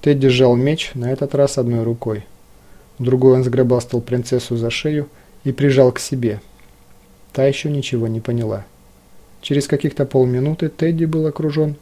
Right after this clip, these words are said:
более чем сотней воинов. «Эй вы!» нахально заорал Тедди. «Не советую приближаться, а не то от вашей любимой принцессы останутся рожки до ножки». Он ухмыльнулся максимально злодейски.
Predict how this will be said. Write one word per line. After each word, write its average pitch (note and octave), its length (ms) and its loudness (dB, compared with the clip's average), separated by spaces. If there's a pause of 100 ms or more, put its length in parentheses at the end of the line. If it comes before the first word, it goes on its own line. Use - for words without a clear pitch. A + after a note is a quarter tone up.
более B2+ 320 4
чем C3 200 -4
сотней A#2+ 400 -4
воинов. G#2 480 -4 (1400)
«Эй D3 200 4
вы!» D#3 380 6 (420)
нахально B2+ 480 -2
заорал A2+ 340 -2
Тедди. A2 400 -6 (600)
«Не B2 100 -4
советую D3+ 420 2
приближаться, D#3+ 720 2 (160)
а B2+ 80 -6
не B2+ 120 -2
то C#3 140 4
от C#3 120 2
вашей C#3 280 4
любимой C#3 340 0
принцессы C#3 580 -2
останутся C#3 560 0
рожки C3+ 300 2
до D3 160 2
ножки». A#2+ 420 -4 (1160)
Он C3 160 2
ухмыльнулся D#3+ 800 0
максимально A#2+ 640 -2
злодейски. A#2 640 -2